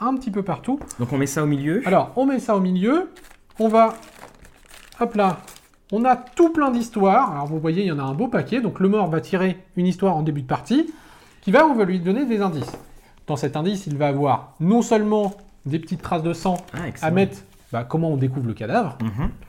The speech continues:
Speaker 2: C'est, alors c'est toujours quelqu'un qui est mort, euh, mort violente ou c'est, euh
Speaker 1: C'est pas forcément de la mort
Speaker 2: D'accord,
Speaker 1: violente.
Speaker 2: d'accord.
Speaker 1: Et il va également avoir des informations à trouver pour savoir qui est, qui est l'investigateur. Donc il faut trouver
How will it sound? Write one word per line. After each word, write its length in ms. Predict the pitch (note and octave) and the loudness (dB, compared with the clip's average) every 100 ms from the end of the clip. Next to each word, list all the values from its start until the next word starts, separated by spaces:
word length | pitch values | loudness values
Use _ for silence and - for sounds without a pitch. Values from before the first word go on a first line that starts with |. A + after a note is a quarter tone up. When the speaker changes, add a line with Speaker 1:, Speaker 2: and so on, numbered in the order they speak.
| - - - | -20 -20 -14
Speaker 2:
C'est, 200 | A#2+ - | -12 -8
alors 120 | E3+ | -6
c'est 100 | D#3+ | -4
toujours 180 | G3+ B3 | -4 -4
quelqu'un 280 | A#3+ A#3+ A#3+ | -2 -2 -2
qui 180 | A#3 G#3+ | -4 -4
est 40 | |
mort, 320 | G#3 G#3+ G#3+ G3+ | -2 -2 0 0
euh, 140 | G3 | 0
mort 200 | F#3+ F#3+ | 0 -2
violente 380 | F3+ G3+ A#3 D4 | -4 -4 -6 -8
ou 40 | G3 | -10
c'est, 320 | - F#3 E3+ | -6 -4 -2
euh 200 | E3 E3 | -4 -4
Speaker 1:
C'est 180 | D#3+ E3+ | 0 4
pas 160 | E4+ | 4
forcément 300 | E4+ - D4 | 2 0 2
de 60 | D4 | 4
la 60 | |
mort 120 | A#3+ G#3 | 6 4
Speaker 2:
D'accord, 140 | F#3 | 2
Speaker 1:
violente. 180 | B2+ - | 0 -6
Speaker 2:
d'accord. 200 | D#3+ - - - - A3+ | -10 -12 -18 -20 -8 -4
Speaker 1:
Et 140 | C4 | 0
il 140 | G3+ F3+ | 0 0
va 80 | F3+ | 0
également 460 | D3 D3 F#3 C4 - - | -2 -2 -2 -2 -4 -4
avoir 420 | D#3+ F#3+ B3 C#4 - | 0 4 4 2 -4
des 180 | C3+ C#4 | -4 0
informations 560 | C#4 G3+ G3+ F#3+ F#3+ E3+ | 0 0 0 0 -2 -6
à 80 | D3 | -6
trouver 280 | - G3+ | -2 -2
pour 220 | C4+ G#3+ - | -2 -6 -8
savoir 560 | - E3+ D#3+ G#3+ A#3 - - _ _ _ | -8 -2 2 4 2 -6 -20 _ _ _
qui 100 | - G3 | 4 8
est, 400 | F#3+ F3+ D3+ - | 8 8 4 0
qui 120 | G#3+ | 2
est 160 | G3 E3 | 4 2
l'investigateur. 640 | D3+ C#3 D3 C#3 G3+ A#3 - - - | 0 -4 -6 -2 0 0 -4 -14 0
Donc 160 | F#3 G3 | 0 2
il 20 | |
faut 100 | G3 | -2
trouver 440 | F#3 F3+ F3+ - | 4 4 4 0